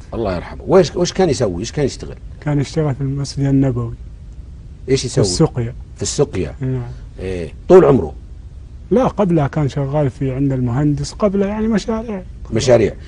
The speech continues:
Speaker 2: نعم.
Speaker 1: كيف كان الوضع الاقتصادي عندك؟ يعني أبوك ماليًا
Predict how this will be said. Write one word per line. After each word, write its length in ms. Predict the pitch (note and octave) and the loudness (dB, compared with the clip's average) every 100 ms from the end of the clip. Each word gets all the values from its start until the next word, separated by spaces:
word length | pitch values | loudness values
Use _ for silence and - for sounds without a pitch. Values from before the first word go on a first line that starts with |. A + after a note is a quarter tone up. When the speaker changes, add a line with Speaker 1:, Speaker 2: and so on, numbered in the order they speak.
| - | -6
Speaker 2:
نعم. 100 | E3 | 4
Speaker 1:
كيف 240 | A3+ B3 | 6 6
كان 260 | - D3 A#2+ | 6 2 4
الوضع 380 | G#2+ G#2+ F2 - | 4 2 2 -4
الاقتصادي 640 | E2+ - F2 F2+ D#2+ C#2+ | -6 -8 -8 -6 -6 -8
عندك؟ 260 | D2 C#2+ - | -10 -10 -6
يعني 200 | G#2 G#2 | -4 -2
أبوك 400 | A2 A2 F#2+ - | 0 2 0 0
ماليًا 520 | G2+ F#2+ F2+ F2+ E2 | 2 2 2 -2 -4